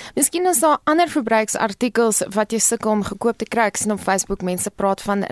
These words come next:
rys en so aan. Stuur vir ons 'n S M S na vier vyf agtig nege. Dit gaan jou een rand vyftig kos. Kan ook saamgesels op Facebook of jy kan vir ons 'n WhatsApp stemnota stuur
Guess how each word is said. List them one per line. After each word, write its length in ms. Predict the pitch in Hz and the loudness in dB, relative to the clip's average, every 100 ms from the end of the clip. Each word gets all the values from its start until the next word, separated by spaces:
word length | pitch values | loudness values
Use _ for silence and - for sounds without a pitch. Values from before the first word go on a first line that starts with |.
| 170 | -4
rys 360 | 160 196 190 - | 0 0 0 -2
en 160 | 196 | -4
so 240 | 165 - 196 | -4 -2 -2
aan. 200 | - 220 - - - - | 0 0 -2 -10 -10 -4
Stuur 180 | - 247 | 0 2
vir 100 | 269 | 4
ons 120 | 254 | 4
'n 160 | - | 4
S 100 | 233 | 2
M 60 | 226 | 2
S 200 | 233 226 | 0 2
na 100 | 240 | 0
vier 320 | 240 277 262 | 0 2 0
vyf 320 | - 254 240 | 2 2 2
agtig 420 | - 214 - 220 - | -2 -4 -2 -4 2
nege. 420 | 202 226 254 262 | 4 4 4 2
Dit 120 | 226 | -2
gaan 140 | - | -2
jou 80 | 165 | -4
een 140 | - 180 | -2 -2
rand 180 | 175 170 | -2 -4
vyftig 560 | - 254 247 - 226 | 0 2 2 -2 -6
kos. 300 | - 254 254 - - - - | 2 4 4 -2 -10 -20 -2
Kan 140 | 302 | 0
ook 100 | 277 | 2
saamgesels 600 | - 269 254 233 262 254 | 2 2 2 2 2 2
op 80 | 240 | -2
Facebook 580 | - 302 294 320 320 - | 2 2 4 2 0 2
of 200 | 320 - | 2 2
jy 100 | 285 | 0
kan 160 | 277 | 2
vir 80 | 262 | 0
ons 140 | 262 254 | 0 2
'n 120 | 226 | 2
WhatsApp 560 | 202 208 208 226 220 - | 2 2 2 2 0 0
stemnota 640 | - - 262 240 220 196 | 0 2 2 4 4 2
stuur 400 | 190 - 220 247 | 0 0 0 0